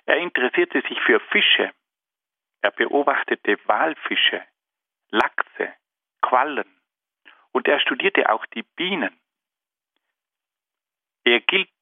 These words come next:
offiziell als der Entdecker der Bienensprache. Albertus Magnus war also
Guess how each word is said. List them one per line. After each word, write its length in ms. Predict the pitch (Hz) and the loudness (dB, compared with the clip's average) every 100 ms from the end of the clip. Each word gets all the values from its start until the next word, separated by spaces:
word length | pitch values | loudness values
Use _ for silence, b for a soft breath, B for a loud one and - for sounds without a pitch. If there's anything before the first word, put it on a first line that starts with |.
| _ _ _ - | _ _ _ -2
offiziell 760 | 156 117 - - 123 156 - - _ | 0 0 -4 0 2 2 -2 -8 _
als 200 | - 107 - - | -2 -2 -6 -2
der 280 | 104 104 - | 0 2 0
Entdecker 720 | 107 - 143 - - 110 101 _ _ | -6 -4 -4 -2 2 2 0 _ _
der 100 | - - | -6 -6
Bienensprache. 760 | 185 185 135 - - 87 - - _ _ _ _ _ _ _ B B B | -4 -2 0 -2 0 -2 -2 -10 _ _ _ _ _ _ _ B B B
Albertus 420 | 127 135 208 175 - | -2 0 -2 -2 0
Magnus 380 | 135 185 165 139 - | 0 0 -4 -4 0
war 320 | 156 190 - | 2 2 0
also 280 | 123 - | -4 -2